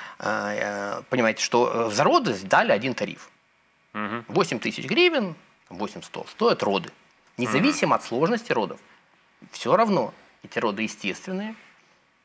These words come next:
Speaker 1: И, <clears throat> или, пат-, <clears throat> или у нас какая-то патология при родах, и у нас осложненные роды. Кесарево
Speaker 2: Мгм.
Speaker 1: сечение или другие патологии.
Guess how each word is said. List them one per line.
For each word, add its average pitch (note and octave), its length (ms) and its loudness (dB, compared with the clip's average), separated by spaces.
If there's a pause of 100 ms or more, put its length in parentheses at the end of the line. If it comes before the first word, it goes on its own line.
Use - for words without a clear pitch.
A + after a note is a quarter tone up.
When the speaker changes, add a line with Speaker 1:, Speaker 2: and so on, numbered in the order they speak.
(360)
Speaker 1:
И, F#3 280 0 (280)
<clears throat> C#3+ 300 -2
или, D#3+ 160 0
пат-, - 240 -2 (460)
<clears throat> F#3+ 380 4
или B2+ 100 0
у B2 100 4
нас B2 160 0
какая-то A2+ 280 0
патология A#2 540 2
при A3 140 -4
родах, A3+ 320 0 (220)
и - 20 -6
у G#2+ 40 0
нас A2+ 140 0
осложненные G#2+ 640 -2
роды. - 220 -8 (360)
Кесарево G2+ 320 0
Speaker 2:
Мгм. F#2+ 80 -6
Speaker 1:
сечение A#3 520 0
или A#2 180 -4
другие G#2 320 -4
патологии. A#2 600 -4